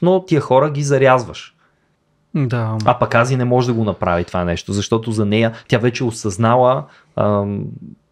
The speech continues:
Speaker 1: смисъла от това да е близка с хората като хора, като личности,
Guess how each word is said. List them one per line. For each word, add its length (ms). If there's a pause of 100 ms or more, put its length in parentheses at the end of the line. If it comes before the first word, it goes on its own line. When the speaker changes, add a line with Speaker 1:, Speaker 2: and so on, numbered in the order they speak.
(120)
Speaker 1:
смисъла 540
от 100
това 160
да 100
е 40
близка 400
с 200
хората 400
като 260
хора, 400 (280)
като 240
личности, 600